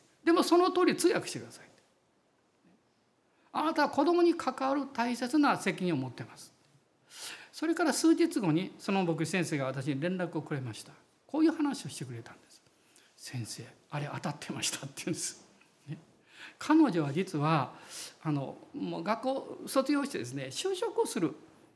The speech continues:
で、ある企業に、まあ、パスしてね、勤めようとしていた。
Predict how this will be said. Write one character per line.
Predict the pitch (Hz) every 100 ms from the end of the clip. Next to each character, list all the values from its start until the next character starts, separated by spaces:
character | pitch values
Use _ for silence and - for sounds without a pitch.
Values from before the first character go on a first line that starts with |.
| _ _ -
で、 | 254 269
あ | 302 381
る | 466
企 | - 339
業 | 370 294 226 190 226
に、 | 240 247 190
ま | 214 220
あ、 |
パ | 190 339
ス | 339 -
し | -
て | 139
ね、 | 180 - - - 254
勤 | - 392
め | 403
よ | 415
う | 330
と |
し | 135
て | -
い | 127
た。 | -